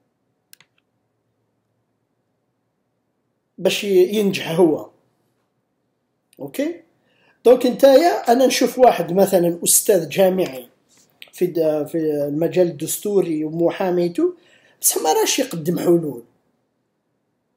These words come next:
واش يعطي؟ التصادم مع الحكومة، تصادم مع أمر الواقع.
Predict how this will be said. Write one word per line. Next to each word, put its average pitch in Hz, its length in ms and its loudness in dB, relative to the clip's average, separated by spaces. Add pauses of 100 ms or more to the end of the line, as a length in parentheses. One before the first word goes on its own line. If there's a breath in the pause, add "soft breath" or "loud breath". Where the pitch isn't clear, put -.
(140)
واش 220 260 2
يعطي؟ 339 500 -2 (320)
التصادم 214 680 2
مع 196 220 -2
الحكومة، 165 580 -4 (100)
تصادم 220 560 0
مع 208 300 -4
أمر 185 220 0
الواقع. - 520 -6